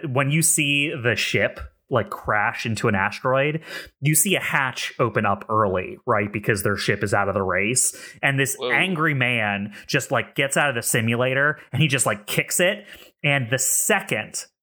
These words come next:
Speaker 1: the second he does that, three people in suits swarm him and drag him out of the casino.
Speaker 2: Well,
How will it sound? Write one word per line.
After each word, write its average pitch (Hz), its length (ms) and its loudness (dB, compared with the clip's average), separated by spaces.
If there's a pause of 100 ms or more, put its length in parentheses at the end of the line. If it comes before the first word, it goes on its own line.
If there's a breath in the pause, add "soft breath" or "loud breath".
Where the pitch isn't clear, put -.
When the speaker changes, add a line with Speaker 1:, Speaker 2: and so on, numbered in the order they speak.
(120)
Speaker 1:
the 139 80 0
second 196 560 2
he 196 100 0
does 143 320 2
that, 98 340 0 (300 loud breath)
three 160 300 0
people 208 360 0
in 139 80 2
suits 127 400 0
swarm 131 520 2
him 185 220 0
and 117 200 -2
drag 101 480 0
him 113 100 -2
out 92 140 2
of 90 80 -4
the 92 60 -2
casino. - 720 -10 (3750)
Speaker 2:
Well, 113 200 -6